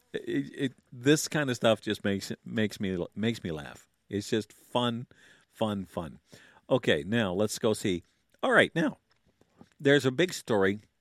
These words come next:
um, going on in the United States right now with these spoiled brat N H L players, uh, defying Trump by kneeling during the national anthem. Now, look,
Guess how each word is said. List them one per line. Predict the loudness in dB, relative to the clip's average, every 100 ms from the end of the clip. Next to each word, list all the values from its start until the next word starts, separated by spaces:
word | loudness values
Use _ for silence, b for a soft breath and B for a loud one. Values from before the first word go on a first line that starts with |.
| _ _ _ _ _ _
um, | -2 0 -2 -4
going | -2 0 0
on |
in | 0
the |
United | 0 -2 -2
States | -4 -4
right | -6 -8
now | -12 -16 _ _ -4
with | -4
these | -2 -4 -4
spoiled | -10 -6 2 2 2 -2
brat | -2 -2 -2
N | -4 -2
H | -2
L | -2 -2
players, | -2 -4 -4 -8 -14 b b b b b b b b
uh, | 2 4 2 -2 -10 _ b b b b b b b _
defying | -2 0 0 2 2 0
Trump | 2 2 2 0 2
by | 2
kneeling | 4 2 2 0 2
during | 4 4 2
the | 0
national | 0 -2 -4 -4
anthem. | -4 -4 -10 -14 _ _ _ _ _ _ _ _
Now, | -6 -4 -6
look, | -6 -6 -8